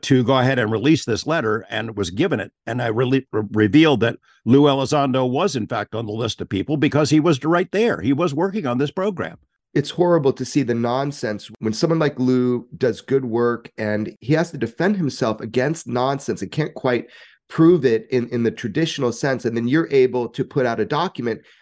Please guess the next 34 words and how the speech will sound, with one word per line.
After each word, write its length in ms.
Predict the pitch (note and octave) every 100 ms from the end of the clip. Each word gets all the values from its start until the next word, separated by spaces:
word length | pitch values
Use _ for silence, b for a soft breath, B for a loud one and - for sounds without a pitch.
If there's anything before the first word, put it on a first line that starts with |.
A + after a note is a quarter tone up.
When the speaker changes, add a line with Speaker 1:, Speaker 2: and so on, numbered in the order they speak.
| b
Speaker 2:
that 160 | B2 B2
shows 460 | - A#3 D3 - B2
Lou 240 | C#3+ F3+
Elizondo's 680 | C#3+ D#3 D#3+ C3+ D#3 F#3+ E3+
name 460 | G#2+ G2 F#2 C3 B B B B B -
on 360 | B2+ D#3 F3
this 260 | D#3 G3 C3+
list, 480 | A#2+ G2 A2+ - - G2
dealing 280 | B2+ D3 F3
with 120 | E3
the 60 | D#3
U 120 | D#3
F 140 | D#3
O 100 | E3+
program, 640 | E3+ C#3 A2 F#2+ F#2 A2 -
and 100 | B2
just 220 | G#2+ -
kind 180 | - D#3+
of 100 | G#2+ G#2
removing 680 | A#2+ B2+ C3 F3+ F#3 D#3+ C#3
that, 260 | B2+ B2 -
that 220 | A#2 G2+
black 400 | C#3 C#3+ E3+ D#3
out 160 | A#2+
of 80 | A2
his 180 | A#2+ G#2
name, 220 | D3 D3+
I 60 | A#2
thought 280 | A#2+ B2+ A#2+
was 140 | G2+
a 80 | G#2+
revelation 580 | A2+ G#2+ A#2 D#3 D#3 D3+
for 160 | C3
people. 460 | - A#2 A2+ G#2+